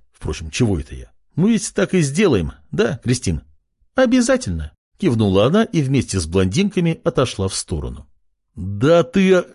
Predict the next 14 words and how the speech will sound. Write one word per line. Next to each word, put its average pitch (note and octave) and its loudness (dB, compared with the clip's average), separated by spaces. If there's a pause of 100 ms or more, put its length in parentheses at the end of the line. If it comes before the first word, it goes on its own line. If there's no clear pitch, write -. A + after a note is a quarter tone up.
(800)
Послышалась F3+ 0
брань A#2 2
от F#2+ -2
стоящего G#2 0
рядом F#2+ 0
с - -8
мажором G#2+ 2
парня. C#2+ -6 (300)
Артём B2+ -2
его G2 0
сразу A#2+ 0
определил G2+ 0
в E2+ -8
гиены. F2 -2